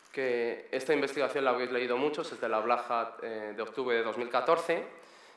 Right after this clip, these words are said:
y, mm, tiene cosas muy interesantes, cosas tan interesantes como los polyglots, que no sé si, si os suenan, que es la capacidad de convertir un formato a otro formato.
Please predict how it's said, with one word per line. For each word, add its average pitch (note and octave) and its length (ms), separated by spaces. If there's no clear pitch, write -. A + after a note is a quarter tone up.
y, D3 400
mm, A2+ 720
tiene D#3+ 240
cosas E3 260
muy C#3+ 140
interesantes, B2 640
cosas B2 260
tan C3 160
interesantes C3+ 640
como G#2 580
los A#2+ 220
polyglots, D#3 840
que A#2+ 100
no A#2 100
sé A#2 160
si, A2+ 380
si - 120
os A#2+ 120
suenan, D#3 400
que C#3+ 80
es C#3 80
la D3 100
capacidad C3+ 480
de C#3 100
convertir A#2+ 400
un C3+ 100
formato D3 540
a B2+ 80
otro A#2+ 180
formato. G2 640